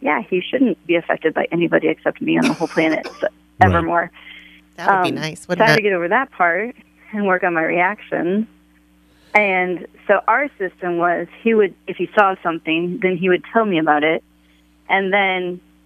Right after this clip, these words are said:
Speaker 1: I would use it as a learning opportunity to know what kinds of things get his attention. And then I would maybe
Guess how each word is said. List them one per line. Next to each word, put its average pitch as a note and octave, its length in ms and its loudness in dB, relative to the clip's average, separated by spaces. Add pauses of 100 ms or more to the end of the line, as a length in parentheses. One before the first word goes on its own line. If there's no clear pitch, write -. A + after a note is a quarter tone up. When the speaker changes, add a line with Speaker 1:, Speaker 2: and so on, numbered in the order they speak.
(100)
Speaker 1:
I A3 200 2
would A#3+ 200 -4
use D#3+ 260 -8
it F3 180 0
as F3 160 0
a E3+ 40 -8
learning F3+ 340 0
opportunity D#3+ 480 -2
to D#3+ 60 0
know E3 220 4
what E3 180 2 (360)
kinds F#3+ 320 -4
of E3+ 140 0
things F#3+ 400 -2 (600)
get F3 220 2
his F3 160 -4
attention. A3 580 0 (440)
And F3+ 100 4
then F3 120 2
I E3+ 120 4
would F#3 160 -4
maybe F3+ 280 -6